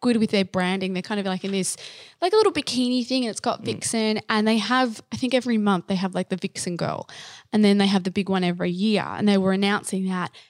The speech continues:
Speaker 1: And there were people just all around, and he had, um, fake cash. So it's credits for the site, Vixen. So he's up there doing this, and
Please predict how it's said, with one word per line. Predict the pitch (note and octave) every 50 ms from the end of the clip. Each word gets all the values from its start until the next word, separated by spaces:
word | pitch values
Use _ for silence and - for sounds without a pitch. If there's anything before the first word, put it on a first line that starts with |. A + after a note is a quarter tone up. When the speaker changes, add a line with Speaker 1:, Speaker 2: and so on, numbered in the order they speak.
| _ _ _ _ _ -
Speaker 1:
And | B3 B3
there | C4 C4
were | C#4 -
people | - - - - D#4 D#4+ D#4 - D#4 C#4+ A3 F#3+
just | - F#3 F3+ - - - _ _
all | - C#4 C#4+ D4 D4 D4 C#4+ C4
around, | A#3 G#3+ A3 A3+ A#3 A#3+ A#3+ -
and | - -
he | A3 G#3+
had, | G3 G3 A3+ A3+ A3+ G3+ - -
um, | A3 G#3+ G#3 G3+ G3 F#3+ F#3 - -
fake | - - - A#3+ A#3+ A3 - - -
cash. | - - G#3+ G#3 B3+ - - - - - - - - - - - - -
So | - - A3+ G#3+
it's | G3+ - -
credits | - - - - A3+ G#3+ C#4+ F4+ - - - - -
for | - A#3
the | G#3 G#3
site, | F#3 - - G#3+ G#3 B3+ E4+ - -
Vixen. | - G3+ - - - D#4 F4 F4+
So | - A3+
he's | - G#3 A#3 A#3 -
up | A#3+ - -
there | - A#3 A3+ A#3 B3
doing | - - A#3+ B3 B3 A#3+ A#3
this, | A3+ A#3+ A#3 A#3+ A#3 - - -
and | G#3+ G#3 G3+